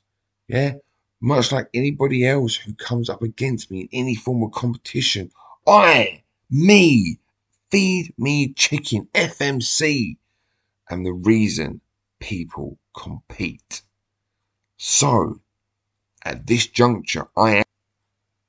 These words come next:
making a special announcement. And that special announcement is that I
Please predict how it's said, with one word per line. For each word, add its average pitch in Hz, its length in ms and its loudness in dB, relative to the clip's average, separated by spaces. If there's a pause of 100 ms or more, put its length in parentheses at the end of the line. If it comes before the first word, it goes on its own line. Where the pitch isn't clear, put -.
making 107 680 0
a 82 140 -8
special - 1040 0
announcement. 85 840 -4 (640)
And 80 120 -10
that 101 200 2
special 113 420 -2
announcement 104 500 -4
is 80 140 -18
that - 380 -8 (260)
I 101 220 -2